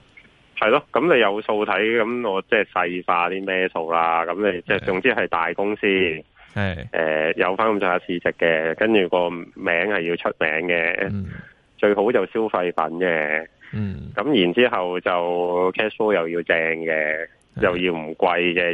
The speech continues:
Speaker 1: 然之後可能十零廿倍谷到上二三十倍噉樣嘅條路係。
Speaker 2: 嗯。
Speaker 1: 喂，噉，噉玩呢隻，其實你心諗，噉其實係整老啲嘅喎。
Speaker 2: 嗯。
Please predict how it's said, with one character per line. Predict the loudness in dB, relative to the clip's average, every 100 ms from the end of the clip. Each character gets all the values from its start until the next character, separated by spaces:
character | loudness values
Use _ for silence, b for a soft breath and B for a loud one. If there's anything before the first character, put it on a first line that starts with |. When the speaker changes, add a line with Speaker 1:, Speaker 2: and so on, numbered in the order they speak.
| -4
Speaker 1:
然 | -6
之 | 0 2
後 | 2 0 0
可 | 0 0
能 | -4
十 | -6 -6 -4
零 | -4
廿 | 0 0 0
倍 | -2 -2
谷 | -4 0
到 | 2 2
上 | 0 0
二 | 0 -2
三 | -2 0
十 | 0
倍 | 0 0 2
噉 | 2
樣 | 0 0 0
嘅 | 0 0 -4 -8 _ -6
條 | 0
路 | 2 2
係。 | 2 0 0 -2 B B
Speaker 2:
嗯。 | -6 -4 -6 B -16 _
Speaker 1:
喂， | -2 0
噉， | 0 0 0 -2 -8 -10 -2
噉 | 2 2
玩 | 2 2 0
呢 | -2 -2
隻， | -2
其 | -2
實 | -4 -2
你 | 0
心 | 0 -2 -2
諗， | -2 -2 -2 -2 -2
噉 | -2 -2
其 | 0
實 | 0
係 | 0 2 2 2 0 -2
整 | -4 0 2
老 | 2
啲 | 0 0 2 2 2
嘅 |
喎。 | 2 2 2 0 0 -2 -6
Speaker 2:
嗯。 | -4 -4 -4